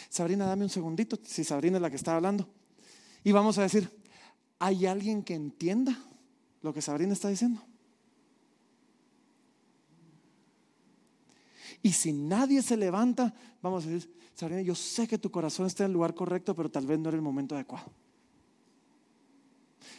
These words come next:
Creo que deberías ir a tu casa a orar en lenguas, no acá. Y vamos a tomar esa oportunidad para enseñarle a la iglesia y para instruirle lo que le estoy enseñando ahorita.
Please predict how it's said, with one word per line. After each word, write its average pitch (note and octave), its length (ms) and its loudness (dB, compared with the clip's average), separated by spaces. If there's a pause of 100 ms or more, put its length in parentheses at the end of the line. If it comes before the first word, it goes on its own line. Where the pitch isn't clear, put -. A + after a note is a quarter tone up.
(580)
Creo G3+ 200 6
que F#3 80 4
deberías D#3+ 340 4
ir E3+ 80 2
a F3 40 -2
tu E3+ 120 -4
casa E3 240 -4
a D#3 40 -4
orar D3 160 -2
en C#3 100 -4
lenguas, - 400 -10 (420)
no C#3+ 100 -8
acá. - 180 -12 (1500)
Y A#3+ 80 8
vamos C4+ 260 6
a A3+ 60 4
tomar G#3 260 0
esa A#3+ 160 4
oportunidad D#3 640 -2 (760)
para A3 340 2
enseñarle A3+ 540 2
a C#4+ 40 2
la B3+ 60 0
iglesia B3+ 300 0
y F#3+ 40 0
para G3 160 0
instruirle A#3+ 460 0
lo D4 80 2
que - 80 -6
le G3+ 80 0
estoy F4 200 -2
enseñando D4+ 340 2
ahorita. F#4 300 0